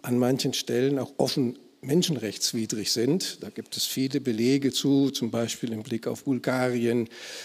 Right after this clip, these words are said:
äh, auf Rumänien, auch auf Italien, wo Menschen ganz oft in der Obdachlosigkeit auf der Straße mittellos landen, äh, wo das genau in Anschlag gebracht wurde und gesagt wurde, wir stellen uns vor diese Menschen.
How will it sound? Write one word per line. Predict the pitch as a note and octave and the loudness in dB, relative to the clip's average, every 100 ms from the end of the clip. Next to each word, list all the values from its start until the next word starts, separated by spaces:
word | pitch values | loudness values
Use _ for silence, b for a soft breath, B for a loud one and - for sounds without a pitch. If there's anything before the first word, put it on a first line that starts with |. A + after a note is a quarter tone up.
| B | B
äh, | - A2+ A2+ | -8 -6 -4
auf | B2+ D3 | -4 0
Rumänien, | D3 A#2+ B2 B2 B2+ - | 2 4 4 2 0 -2
auch | A2+ A#2 | -2 0
auf | B2+ A2 | 0 -2
Italien, | B2 - A2+ B2 C#3+ D#3+ | -2 0 2 2 4 2
wo | C3 | 2
Menschen | A#2 A2+ A2 A#2+ A2+ | 0 0 -2 -2 -2
ganz | A2 A2+ D#3 | -4 -4 -2
oft | B2+ - | -4 -4
in | C3 | -4
der | G#2+ | -2
Obdachlosigkeit | B2 - C3 C3 B2+ B2+ B2+ - A2 B2+ | -2 0 0 2 2 2 -2 -2 -2 -2
auf | A2+ | -6
der | A#2 | -6
Straße | G2+ A2+ G#2+ A#2 A2 | -6 -4 -2 0 0
mittellos | C3+ F#3 D#3+ D3+ D3 | 0 0 2 4 4
landen, | C3 B2 B2 C#3 C#3 B B B | 2 2 4 2 2 B B B
äh, | - C3+ C3 | -6 -4 0
wo | D3 | 2
das | D#3 D3 | 4 4
genau | E3 C3 B2 | 4 4 4
in | G#2+ | 2
Anschlag | G#2+ - G#2 | -2 -4 -6
gebracht | G#2 - G2 - | -8 -10 -12 -10
wurde | G#2 G#2+ | -8 -8
und | A2+ | -8
gesagt | A2+ A#2+ G#2+ | -6 -6 -6
wurde, | B2 A#2 | -4 -2
wir | A2+ A#2+ C#3 | 2 2 0
stellen | - B2+ B2+ | -2 0 2
uns | C#3+ C#3 | 2 0
vor | C3 | -4
diese | A2 A2 | -4 -4
Menschen. | A2+ E3+ G3 F#3+ | 0 2 4 2